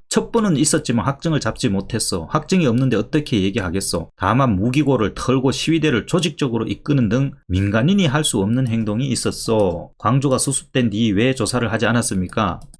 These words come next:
그때는 딥수습과 민신 위무가 시급해 그런 조사에 착수할 수 없었어. 공수부대를 투입해 초기에 과잉 진압을 함으로써 사태를 악화시켰다는 주장이 있었는데요.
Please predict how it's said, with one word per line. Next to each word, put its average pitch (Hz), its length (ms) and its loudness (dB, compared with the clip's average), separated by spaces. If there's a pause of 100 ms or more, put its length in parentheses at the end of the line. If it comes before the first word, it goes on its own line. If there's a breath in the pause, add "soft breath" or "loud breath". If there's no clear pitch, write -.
(120)
그때는 143 520 2
딥수습과 139 880 -2
민신 104 520 0
위무가 123 400 2
시급해 - 520 -2
그런 147 240 -4
조사에 123 480 -2
착수할 131 460 -4
수 117 140 -2
없었어. 95 760 -2 (240)
공수부대를 120 640 2
투입해 120 320 0
초기에 135 480 0
과잉 107 260 -2
진압을 107 340 0
함으로써 104 380 -2
사태를 - 540 -2
악화시켰다는 113 720 -2
주장이 107 340 -2
있었는데요. 92 720 -2